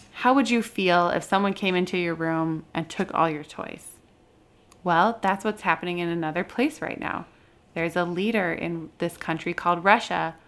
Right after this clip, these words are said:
who's trying to take everything away from another country called Ukraine. How do you think the people in Ukraine might feel about that?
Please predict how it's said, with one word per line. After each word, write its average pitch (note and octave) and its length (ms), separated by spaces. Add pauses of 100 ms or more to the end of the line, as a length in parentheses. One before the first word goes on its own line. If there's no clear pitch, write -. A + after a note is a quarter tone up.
(220)
who's G3 180
trying F3+ 220
to E3+ 100
take - 520
everything G3+ 520
away E3 540 (400)
from F3 160
another E3 320
country D#3+ 380
called - 320
Ukraine. D#3+ 580 (760)
How A#3+ 180
do B3+ 60
you B3 100
think G#3+ 200
the G#3 60
people E3 600
in E3+ 160
Ukraine D#3+ 420
might D#3 180
feel F#3 240
about - 320
that? - 220